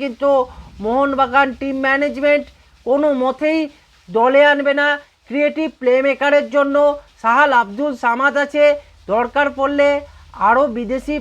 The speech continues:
প্লেয়ারকে আনা যেতে পারে, যার রোলটা থাকবে মূলত মিডফিল্ড পজিশন এবং অ্যাটাকিং মিডফিল্ড পজিশনটাই তার মেন এরিয়াটা থাকবে প্লেয়িং।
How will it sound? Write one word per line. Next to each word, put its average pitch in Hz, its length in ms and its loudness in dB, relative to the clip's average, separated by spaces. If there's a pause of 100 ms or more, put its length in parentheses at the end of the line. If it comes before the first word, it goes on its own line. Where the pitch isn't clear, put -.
প্লেয়ারকে 240 480 -2 (120)
আনা 247 220 -2
যেতে 277 240 -4
পারে, 277 180 2 (460)
যার 254 220 4 (120)
রোলটা 269 400 0 (100)
থাকবে 269 300 -2 (380)
মূলত 277 340 -2 (180)
মিডফিল্ড 269 520 -8
পজিশন 262 480 0 (380)
এবং 285 240 4
অ্যাটাকিং 269 400 -2 (120)
মিডফিল্ড 269 500 -6
পজিশনটাই 269 680 0 (400)
তার 269 200 4 (380)
মেন 262 320 0 (140)
এরিয়াটা 277 400 2 (100)
থাকবে 269 300 -2 (320)
প্লেয়িং। 269 380 2